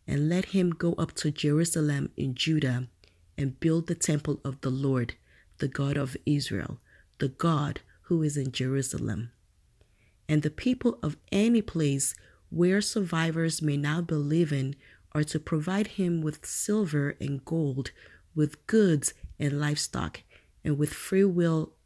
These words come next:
offerings for the temple of God in Jerusalem." So pretty much this verse is saying that the Lord wanted to rebuild his temple back in Jerusalem.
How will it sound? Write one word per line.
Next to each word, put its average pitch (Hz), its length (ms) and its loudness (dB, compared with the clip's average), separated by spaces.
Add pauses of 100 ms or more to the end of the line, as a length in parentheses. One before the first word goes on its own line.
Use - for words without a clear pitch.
offerings 143 640 -2 (260)
for - 180 -2
the 143 140 0
temple 151 680 -2
of 127 220 -8
God 135 340 -4 (120)
in 135 180 -4
Jerusalem." 120 760 -4 (1300)
So - 160 2
pretty 294 200 4
much 214 260 2
this 220 160 2
verse 208 340 2
is 180 180 2
saying 175 600 0
that 151 180 -2
the 156 100 -2
Lord 208 640 0
wanted 214 320 0
to 180 100 -8
rebuild 170 440 -2
his 147 180 -4
temple 143 380 -6
back 143 260 -6
in 127 140 -6
Jerusalem. 120 680 -6